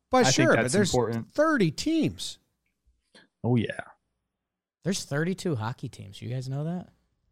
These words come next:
Speaker 1: They
Speaker 3: Goo-,
Speaker 1: expanded recently,
Speaker 3: Googled
Speaker 1: right?
Speaker 3: that the other day
Speaker 1: Well, 'cause,
Speaker 3: and
Speaker 1: yeah,
Speaker 3: got it
Speaker 1: 'cause the,
Speaker 3: wrong.
Speaker 1: the Knights.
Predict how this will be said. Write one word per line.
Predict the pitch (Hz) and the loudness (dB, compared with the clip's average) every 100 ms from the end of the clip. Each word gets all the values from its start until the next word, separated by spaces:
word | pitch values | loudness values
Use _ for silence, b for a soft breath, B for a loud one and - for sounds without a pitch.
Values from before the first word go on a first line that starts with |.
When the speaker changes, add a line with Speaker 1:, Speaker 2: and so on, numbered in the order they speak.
| _ _ _ _ _ | _ _ _ _ _
Speaker 1:
They | 120 | 0
Speaker 3:
Goo-, | |
Speaker 1:
expanded | 123 - 135 160 101 | 0 0 0 0 -2
recently, | 127 139 131 | -4 -2 -2
Speaker 3:
Googled | |
Speaker 1:
right? | 107 | -2
Speaker 3:
that | 123 156 | -4 -6
the | 101 | -12
other | 95 98 | -12 -14
day | 98 | -14
Speaker 1:
Well, | 98 | -8
'cause, | 135 117 | -6 -6
Speaker 3:
and | - | -6
Speaker 1:
yeah, | 139 | -4
Speaker 3:
got | 101 | -4
it | |
Speaker 1:
'cause | 113 104 | -6 -4
the, | 107 | -4
Speaker 3:
wrong. | 110 120 107 | -4 -6 -6
Speaker 1:
the | |
Knights. | 110 131 117 - - - | -4 -4 -4 -8 -10 -10